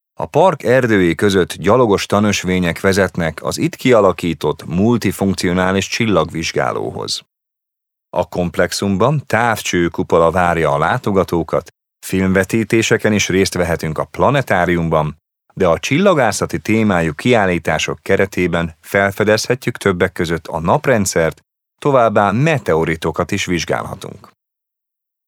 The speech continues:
Bőszénfa szívében, ezerháromszáz hektáros birtokon fekszik a Bőszénfai Szarvasfarm.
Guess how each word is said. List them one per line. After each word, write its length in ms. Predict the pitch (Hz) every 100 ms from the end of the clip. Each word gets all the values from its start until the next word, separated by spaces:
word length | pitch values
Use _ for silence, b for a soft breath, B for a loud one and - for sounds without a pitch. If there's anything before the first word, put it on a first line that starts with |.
| _ _ _ _ 95
Bőszénfa 580 | 156 208 156 110 82
szívében, 800 | 73 107 110 98 92 85 80 80 -
ezerháromszáz 840 | 151 117 85 98 95 82 - 71
hektáros 560 | 98 92 - 85 80 85
birtokon 520 | 92 87 - 80 78
fekszik 560 | - 110 - 90 - -
a 120 | 78
Bőszénfai 640 | 78 104 104 90 85 80 73
Szarvasfarm. 840 | - 71 67 - - - 57